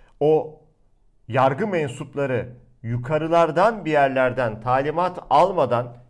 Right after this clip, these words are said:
kitapta ne yazıyorsa ve vicdanlarına göre kararlar vermiş olsalardı, bugün aslında e, iktidar mensuplarından,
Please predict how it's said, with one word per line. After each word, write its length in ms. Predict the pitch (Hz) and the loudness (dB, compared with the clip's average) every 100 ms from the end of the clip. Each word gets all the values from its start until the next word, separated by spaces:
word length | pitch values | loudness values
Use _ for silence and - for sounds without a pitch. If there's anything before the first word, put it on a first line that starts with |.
| - - | -20 -16
kitapta 580 | 160 202 202 202 208 | -2 2 2 2 -2
ne 140 | 185 170 | 0 -2
yazıyorsa 760 | 208 160 127 120 104 110 87 98 | -2 -4 -6 -6 -6 -8 -8 -6
ve 160 | 135 131 | -6 -6
vicdanlarına 720 | 135 127 165 170 170 190 247 | -6 0 0 2 0 4 4
göre 460 | 190 135 98 - - - - | 4 2 0 -4 -12 -16 -4
kararlar 600 | 135 147 151 156 190 147 | 2 2 2 2 2 2
vermiş 340 | 120 113 - | 0 -2 -6
olsalardı, 720 | 107 - 104 95 98 170 214 214 - - - | -8 -6 -6 -4 -4 -4 -6 -8 -16 -18 -12
bugün 220 | 139 139 | -8 -2
aslında 680 | 139 131 123 120 139 196 196 - - - - | -2 -2 -8 0 4 4 0 -12 -8 -6 -4
e, 340 | 127 120 117 113 - | -4 -2 -2 -2 -4
iktidar 580 | 131 123 131 135 175 196 | -8 -4 -4 2 4 4
mensuplarından, 1040 | 160 131 123 123 123 127 127 120 107 117 | 2 -2 -6 -8 -8 -4 -2 -2 -2 -4